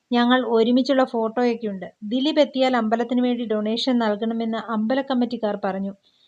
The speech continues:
ഞാൻ ആ അമ്പലത്തിന്റെ ട്രസ്റ്റിയും കൂടിയായിരുന്നു. ഒരു ദിവസത്തെ അമ്പലത്തിലെ പൂജയുടെ തുകയായ പന്ത്രണ്ടായിരം രൂപ ദിലീപിന്റെ പേരിൽ എഴുതി വെച്ചിട്ടുണ്ടെന്ന് ഞാൻ അദ്ദേഹത്തോട് പറഞ്ഞു. അതിനെന്താ, പ്രൊഡക്ഷൻ മാനേജരോട് പറഞ്ഞ് തുക നൽകാമെന്ന് അദ്ദേഹം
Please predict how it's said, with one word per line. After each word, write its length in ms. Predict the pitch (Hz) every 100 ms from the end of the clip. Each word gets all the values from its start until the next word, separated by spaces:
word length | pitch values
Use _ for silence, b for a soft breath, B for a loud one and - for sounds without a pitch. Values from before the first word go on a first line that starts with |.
| _ -
ഞാൻ 260 | 226 233
ആ 120 | 233 226
അമ്പലത്തിന്റെ 580 | 220 233 233 247 233
ട്രസ്റ്റിയും 540 | 233 226 220 - 240 233
കൂടിയായിരുന്നു. 560 | 233 220 214 202 208 202 _ -
ഒരു 160 | 214 233
ദിവസത്തെ 600 | 254 262 254 262 254 247
അമ്പലത്തിലെ 560 | 226 233 254 269 269 277
പൂജയുടെ 520 | 262 240 226 254 254
തുകയായ 560 | 247 233 240 233 233 226 226
പന്ത്രണ്ടായിരം 680 | 226 226 240 247 254 254 247
രൂപ 280 | 240 214 214 b b b -
ദിലീപിന്റെ 360 | 262 285 302
പേരിൽ 420 | 285 262 247 247 -
എഴുതി 300 | 220 220 254
വെച്ചിട്ടുണ്ടെന്ന് 580 | 240 240 226 220 214 214
ഞാൻ 260 | 220 214
അദ്ദേഹത്തോട് 580 | 208 202 208 208 208 202
പറഞ്ഞു. 320 | 202 185 196 - _ -
അതിനെന്താ, 440 | 254 294 311 285 277
പ്രൊഡക്ഷൻ 480 | 262 233 233 285
മാനേജരോട് 580 | 277 254 240 233 233 247 247
പറഞ്ഞ് 380 | 233 220 220 196 -
തുക 160 | 247
നൽകാമെന്ന് 720 | 269 233 214 226 220 214 214 220
അദ്ദേഹം 500 | 220 208 214 208